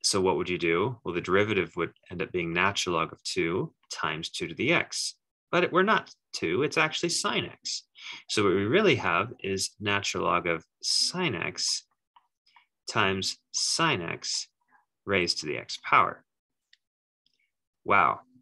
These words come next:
but that's the derivative and that's it. And we were successful. It's the boxing rule.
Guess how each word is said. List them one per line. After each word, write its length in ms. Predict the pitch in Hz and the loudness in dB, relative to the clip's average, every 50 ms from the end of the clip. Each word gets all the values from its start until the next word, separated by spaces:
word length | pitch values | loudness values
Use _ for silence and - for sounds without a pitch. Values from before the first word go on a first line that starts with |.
| _ _ _ _ _ _ - | _ _ _ _ _ _ -4
but 80 | 98 | 0
that's 240 | 98 107 110 107 - | 0 0 0 0 0
the 140 | - 113 104 | 0 0 2
derivative 440 | 113 123 131 117 101 95 95 92 - _ _ - | 4 4 4 4 4 2 0 -2 -4 _ _ -8
and 140 | 92 92 | -6 -4
that's 240 | 90 85 87 - - | -2 -4 -4 -2 0
it. 240 | 98 92 82 - - _ _ - | 2 2 0 0 -4 _ _ -8
And 120 | 101 104 113 | -4 -2 0
we 120 | 131 135 | 2 2
were 80 | 143 135 | 2 2
successful. 760 | - 139 135 - - 143 139 - - - 90 71 - - _ _ _ _ _ _ _ _ _ _ _ _ _ _ - | 0 -2 -2 0 0 -2 -2 -2 -4 -6 -6 -6 -6 -10 _ _ _ _ _ _ _ _ _ _ _ _ _ _ -8
It's 220 | 131 123 - - | -8 -6 -6 0
the 100 | - 120 | 0 0
boxing 480 | 123 - 202 208 - - - 120 98 90 | 4 4 4 4 4 2 0 0 0 0
rule. 340 | 87 82 69 - - - | -2 -2 -4 -6 -8 -12